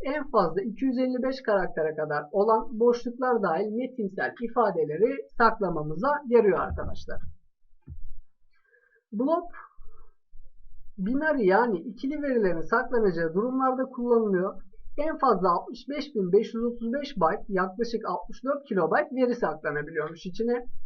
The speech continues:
Medium text on altı milyon yedi yüz yetmiş yedi bin iki yüz on beş karaktere kadar metinsel ifadeleri depolayabiliyormuş.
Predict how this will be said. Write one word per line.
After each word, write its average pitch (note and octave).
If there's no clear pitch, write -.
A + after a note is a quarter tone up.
Medium D4
text -
on A#3+
altı D4
milyon C4
yedi A#3+
yüz A#3+
yetmiş A#3+
yedi A#3+
bin A#3+
iki A3+
yüz A#3+
on C#4+
beş A#3
karaktere D#3+
kadar C#3+
metinsel G#3
ifadeleri E3
depolayabiliyormuş. B3+